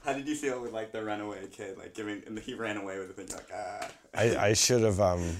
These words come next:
Speaker 2: yeah.
Speaker 1: Like, it's kind of
Speaker 2: It shouldn't have been a surprise.
Speaker 1: Yeah. <laughs>
Speaker 2: Yeah, and I mean, you know, yeah, there are lots of ways that stories don't work. Sometimes stories veer off in directions you didn't think. You know, like, you go into a story often with an idea of what it is,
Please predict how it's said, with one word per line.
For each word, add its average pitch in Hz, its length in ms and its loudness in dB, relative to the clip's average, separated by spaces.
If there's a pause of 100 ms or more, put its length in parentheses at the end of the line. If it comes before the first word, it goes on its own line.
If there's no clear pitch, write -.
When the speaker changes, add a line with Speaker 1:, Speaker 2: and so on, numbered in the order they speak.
(100)
Speaker 2:
yeah. 87 260 0 (300)
Speaker 1:
Like, - 160 -16
it's 110 140 -10
kind 107 200 -4
of 101 120 -14
Speaker 2:
It 107 80 4
shouldn't 104 280 6
have 92 80 4
been 85 120 2
a 82 60 2
surprise. 78 540 2 (340)
Speaker 1:
Yeah. 381 100 2 (180)
<laughs> - 100 -14 (1300)
Speaker 2:
Yeah, 82 220 4
and 147 140 2
I 143 60 4
mean, 156 180 6
you 107 80 6
know, 101 60 0 (140)
yeah, 87 200 2
there 117 160 0
are - 20 4
lots 131 280 4
of 120 40 0
ways 92 180 0
that 90 60 -2
stories 78 400 -2
don't 62 180 -6
work. 78 200 0
Sometimes 98 420 0
stories 80 640 2 (880)
veer 85 300 2
off 82 220 2
in 80 140 -2
directions 76 540 -2
you 80 120 -2
didn't 71 340 -4
think. - 540 -6
You 87 60 0
know, 85 180 0
like, 92 160 -2
you 101 80 -2
go 117 240 6
into 95 180 2
a 85 60 0
story 85 320 2
often 78 340 0
with 76 160 -4
an 78 80 -2
idea 78 240 -2
of 71 80 -4
what 67 140 -2
it 65 120 -12
is, 53 500 -2